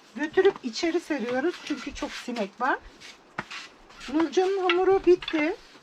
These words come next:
Onları içeri serdik. Sonra kesmeye başladık. E sonra baktık ki o akşam oluyor. Asıl eleman açma konusunda en becerili eleman Dilek.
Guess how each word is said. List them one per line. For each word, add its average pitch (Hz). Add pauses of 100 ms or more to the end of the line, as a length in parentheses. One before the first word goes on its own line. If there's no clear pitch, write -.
Onları 330
içeri 330
serdik. 320
Sonra 311 (520)
kesmeye 320
başladık. 262 (680)
E 214 (100)
sonra 247
baktık 285
ki 403
o 311
akşam 392
oluyor. 311 (480)
Asıl 370
eleman 359 (480)
açma 311
konusunda 294
en 359
becerili 285
eleman 240
Dilek. 339